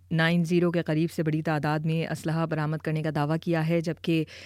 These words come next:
ایم کیو ایم نے اس کارروائی کو اسٹار پلس کا ڈرامہ قرار دیا ہے۔ رینجرز کے کرنل فیصل نے بعد میں میڈیا سے بات کرتے ہوئے گزشتہ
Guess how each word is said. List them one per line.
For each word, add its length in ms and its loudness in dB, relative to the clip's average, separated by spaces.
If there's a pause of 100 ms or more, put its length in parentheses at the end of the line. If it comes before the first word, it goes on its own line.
(100)
ایم 180 0
کیو 140 2
ایم 80 2
نے 200 2
اس 180 -4
کارروائی 420 2
کو 160 -2
اسٹار 340 0
پلس 260 -4
کا 100 -2
ڈرامہ 300 -2
قرار 300 -2
دیا 260 -2
ہے۔ 80 -2 (420)
رینجرز 440 2
کے 380 2
کرنل 340 2 (100)
فیصل 340 0
نے 420 2
بعد 200 0
میں 140 0
میڈیا 260 0
سے 120 -6
بات 200 -2
کرتے 300 -2
ہوئے 320 2
گزشتہ 400 -4